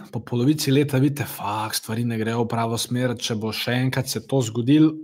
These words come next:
mislim, če se, če se bo še enkrat takih šest mesecev ponovil, ne bo okej." Ja, ehm, tako je. Če na sredi poti ugotovite, da tega cilja verjetno ne boste dosegli, imate dve opcije.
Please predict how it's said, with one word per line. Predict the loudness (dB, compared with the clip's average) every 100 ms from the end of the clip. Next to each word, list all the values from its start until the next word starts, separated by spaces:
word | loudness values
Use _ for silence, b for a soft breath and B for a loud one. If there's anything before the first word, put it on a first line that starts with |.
| -16 _ _ _ -2
mislim, | -2 0
če | -4
se, | -2 -2
če | -2 -4
se | -2
bo | -2
še | 0 0
enkrat | 0 -2 -4 -4
takih | -2 -2 0
šest | -2 -2
mesecev | -2 -2 -6 -6
ponovil, | -4 6 8 6 4 -10 _ _ _
ne | -8
bo | -2 0 0
okej." | 2 0 0 B B B
Ja, | 8 10 8 B B B B B _ _ 2
ehm, | 6 8 8 6 0 -8 -20 -20 -20 -20 -20 _ _
tako | 2 6
je. | 6 4 -4 _ _ _ _ _ _ _ -4
Če | 4 4
na | 4
sredi | 2 2 2 2
poti | 0 -2 2
ugotovite, | 2 2 2 2
da | 4 4 2 -8 _ _ _ _ 0
tega | 4 4
cilja | 4 4 6 4 -2 -16 _ _ -20 _
verjetno | -2 0 2 0 0
ne | 0
boste | 0 -2 -4
dosegli, | -4 -2 -2
imate | 0 -2 -2
dve | -4 -2 -2
opcije. | -2 -6 -8 -10